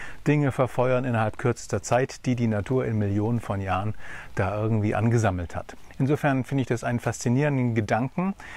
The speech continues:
Das Prinzip Kühlschrank, ähm, hat sich durchgesetzt und eine Wärmepumpe als sozusagen umgekehrtes Prinzip muss irgendwie auch sinnvoll sein und scheint es zu sein. Die Wärmepumpe hat natürlich gerade ein Imageproblem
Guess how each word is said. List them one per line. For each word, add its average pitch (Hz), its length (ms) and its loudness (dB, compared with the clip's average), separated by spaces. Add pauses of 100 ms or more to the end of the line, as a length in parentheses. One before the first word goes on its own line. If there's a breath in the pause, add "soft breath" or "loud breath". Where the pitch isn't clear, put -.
(160 loud breath)
Das - 120 -2
Prinzip - 460 -2
Kühlschrank, 147 680 -2 (340 loud breath)
ähm, 104 440 2
hat 117 180 0
sich - 160 -2
durchgesetzt 156 680 2
und 123 280 0 (360 loud breath)
eine 98 200 0
Wärmepumpe 123 580 2
als 104 300 -2
sozusagen 104 480 0
umgekehrtes 147 640 2
Prinzip - 500 -4 (160)
muss 123 600 2
irgendwie 147 540 2
auch 117 380 0 (420 loud breath)
sinnvoll 147 400 2
sein 151 260 -2
und 123 120 -4
scheint 117 340 0
es 165 100 -4
zu 156 140 -2
sein. 151 380 0
Die 143 100 6
Wärmepumpe 170 440 4
hat 160 140 4
natürlich 156 280 2
gerade 139 180 4
ein 131 80 2
Imageproblem 190 960 2